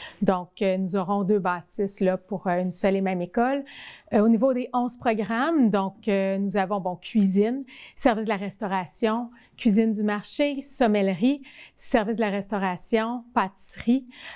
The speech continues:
Euh, nous avons aussi soutien informatique, coiffure, conseil et vente de voyage, vente conseil, représentation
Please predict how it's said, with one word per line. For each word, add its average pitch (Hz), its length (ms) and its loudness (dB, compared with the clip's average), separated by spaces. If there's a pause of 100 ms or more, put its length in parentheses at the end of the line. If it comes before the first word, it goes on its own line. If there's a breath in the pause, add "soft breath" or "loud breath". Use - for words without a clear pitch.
(140)
Euh, 208 140 4
nous 208 200 0
avons 202 220 -2
aussi 208 220 -4
soutien - 340 0
informatique, 214 760 -2 (380 loud breath)
coiffure, 262 600 0 (100)
conseil 226 360 0
et 208 40 4
vente 208 180 -2
de 202 80 -2
voyage, 202 720 -2
vente 214 240 -2
conseil, 233 720 -2
représentation 208 960 -2